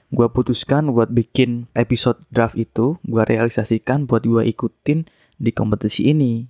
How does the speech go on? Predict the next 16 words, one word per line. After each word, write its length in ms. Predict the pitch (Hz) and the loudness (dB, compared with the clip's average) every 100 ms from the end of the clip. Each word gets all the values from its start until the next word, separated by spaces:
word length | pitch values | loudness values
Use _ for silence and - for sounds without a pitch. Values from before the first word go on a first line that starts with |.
| _ | _
gitu. 560 | - 101 - 104 101 101 | -12 -12 -4 -2 -2 -2
Ya 240 | 104 104 | -2 0
walaupun 560 | 104 104 101 - 175 175 - | 2 2 2 0 0 -2 -4
episode 480 | 123 123 127 131 117 | -2 0 0 2 2
ini 240 | 135 165 | 2 2
nggak 160 | 120 107 | 2 2
bakalan 480 | 110 123 139 156 | 0 0 -2 -2
seratus 400 | 139 - 117 110 | -4 -2 -2 -2
persen 320 | 117 110 - 147 | -2 -2 -2 -4
sesuai 320 | 120 - 135 | -6 -4 -2
dengan 400 | 113 113 123 127 _ | 0 0 -2 -4 _
yang 240 | - 110 104 | -6 -6 -4
ada 240 | 107 113 | 0 0
di 240 | 110 107 - _ | 2 -4 -8 _
draft 320 | 107 107 104 | -4 -2 -2
awal 240 | - 101 | -6 -6